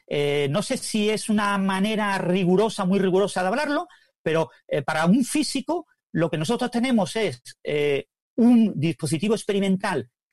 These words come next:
que cuenta fotones, al que llamamos detector de fotones, que detecta fotones de uno en uno, y tenemos que, eh, somos capaces de generar fuentes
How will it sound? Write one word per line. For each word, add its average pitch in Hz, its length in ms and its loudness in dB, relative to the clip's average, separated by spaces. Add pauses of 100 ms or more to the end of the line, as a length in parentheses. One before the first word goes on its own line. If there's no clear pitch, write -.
que 156 160 -4
cuenta 196 340 -2
fotones, 285 600 -2 (460)
al 143 120 -8
que 151 80 -4
llamamos 170 480 -2 (140)
detector 151 600 -4
de 170 80 -2
fotones, 262 580 -4 (380)
que 156 280 -6
detecta 185 500 -4
fotones 202 500 -4
de 139 140 -2
uno 175 220 2
en 196 80 2
uno, 330 300 0 (520)
y 185 120 -2
tenemos 202 600 -2
que, 185 320 -4 (300)
eh, 143 240 0
somos 202 360 0
capaces 220 460 -4
de 180 140 -2
generar 170 540 -4
fuentes 240 680 -2